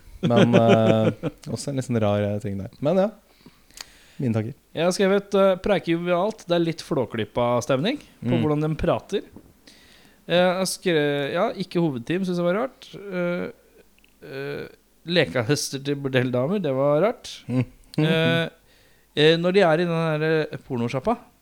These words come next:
Speaker 2: så er det så veldig fint at de har et skilt i bakgrunnen hvor det står «Sterke saker, sterkt nedsatt».
Speaker 1: Ja, sterkt.
Speaker 2: S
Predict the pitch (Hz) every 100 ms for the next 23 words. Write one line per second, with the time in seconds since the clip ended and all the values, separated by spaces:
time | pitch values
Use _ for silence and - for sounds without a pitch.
0 | _ _ - _ _ _ _ _ - -
1 | - 120 143 143 143 131 156 156 143 -
2 | 139 127 127 - - - 147 151 165 143
3 | - 156 151 147 156 151 - 180 147 -
4 | 160 160 135 - 175 175 - - _ -
5 | - - 180 - _ - _ _ 170 147
6 | 139 - - - - 127 143 240 - -
7 | - 190 - - - 185 - 185